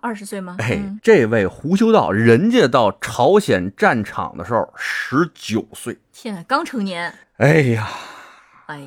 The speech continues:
Speaker 1: 呀，小伙子。
Speaker 2: 哎，也是被分配到跟张桃芳一样的上甘岭阵地。
Speaker 1: 嗯。
Speaker 2: 那片地方啊，三点七平方公里。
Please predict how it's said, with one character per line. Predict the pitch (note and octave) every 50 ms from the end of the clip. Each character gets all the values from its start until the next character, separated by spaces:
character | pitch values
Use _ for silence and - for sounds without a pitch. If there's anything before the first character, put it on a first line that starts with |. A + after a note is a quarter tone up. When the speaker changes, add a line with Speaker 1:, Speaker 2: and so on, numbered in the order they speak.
| D3+ D#3
Speaker 1:
呀， | D3+ D3+
小 | - - - F#3+
伙 | G3 - - -
子。 | F#3 - E3+ - -
Speaker 2:
哎， | C3+ A#2+ G2
也 | F2+ F2 F2 F2+ F#2 F2+ E2+ D#2+
是 | E2 - - B2+ A2+
被 | G2+ - A#2 F#2+ F2+
分 | - - - B2 A#2+
配 | A2+ A#2 G2+
到 | F2+ F2+ E2
跟 | F#2+ G2+ G#2 G2+
张 | - A#2 A2+ A2
桃 | G#2 G#2 G#2 G#2 G#2
芳 | - A2+ G#2+ G#2 G2
一 | F2+ F2+ F#2 G#2+
样 | A2+ G#2 F#2 D#2 C#2+
的 | B1+ -
上 | - - - - - - B2 G2 F2 F2+ F2
甘 | G#2+ G#2+ A2 A2 G2+
岭 | F#2+ E2 G1+ G1+ -
阵 | - F2+ D#2+ D#2 D#2
地。 | F2 D2+ - -
Speaker 1:
嗯。 | C4+ C4+ C4 B3 A3 G3 F#3 F3 - C#3 - G3+ -
Speaker 2:
那 | E3+ F#3 E3+ B2 A2+
片 | - C3+ B2 A#2+
地 | C#3+ B2+ A2 F#2+
方 | F#2+ E2
啊， | D#2 D2+ - -
三 | - - - - - - D3 C3+ C3+ C3 C3 A#2+
点 | - G2 F2+ D2 C2+ C#2
七 | - - - - - - - C3+ B2+ B2+
平 | B2 - - - - - F#2+ G#2+ A#2+
方 | A#2+ - - C3+ B2 B2+ B2 A#2
公 | - C3 B2+ B2+ B2 A2
里。 | F#2+ - - - -